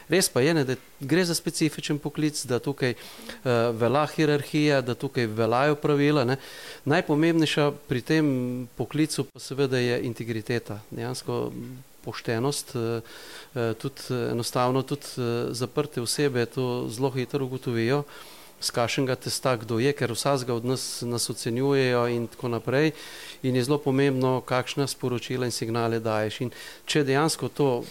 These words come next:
ta poklic opravljaš rad in v bistvu, da te tudi okolica na tak način prepozna,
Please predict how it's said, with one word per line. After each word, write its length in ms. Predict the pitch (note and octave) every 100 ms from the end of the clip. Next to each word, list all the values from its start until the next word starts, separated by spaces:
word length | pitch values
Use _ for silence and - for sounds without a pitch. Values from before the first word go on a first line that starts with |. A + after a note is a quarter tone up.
| -
ta 160 | - C#3
poklic 420 | - B2 D3 C#3+
opravljaš 560 | C3 - A#2+ B2 A#2+ -
rad 200 | C#3 C3+
in 200 | - A#2+
v 80 | A#2+
bistvu, 300 | A#2+ - B2
da 120 | A#2
te 140 | A2+ B2
tudi 300 | - C3 C#3+
okolica 520 | C3 D3 D#3 C3 -
na 100 | A#2
tak 260 | A2+ C3+ -
način 240 | A#2 C3
prepozna, 640 | B2 A#2+ A#2 A2 C#3 C#3+